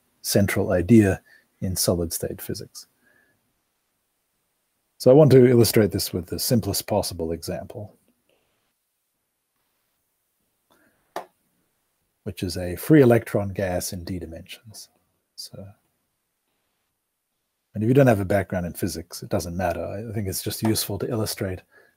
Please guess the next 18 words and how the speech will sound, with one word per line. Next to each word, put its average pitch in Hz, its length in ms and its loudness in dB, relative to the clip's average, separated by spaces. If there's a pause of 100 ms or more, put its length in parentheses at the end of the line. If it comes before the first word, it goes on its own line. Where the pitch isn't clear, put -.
(200)
uh, - 260 -10 (560)
a - 140 -20
place 113 340 -2
in 104 100 -4
which 107 240 -6
these 104 200 -4
concepts 104 600 -6 (500)
also 131 380 2
appear 104 600 -2
so - 200 -10
that 101 160 -10
they 92 340 -12 (100)
maybe 85 360 -14 (100)
don't 92 240 -12
seem 85 220 -10
so 85 180 -6
specific - 640 -2
to 85 260 -10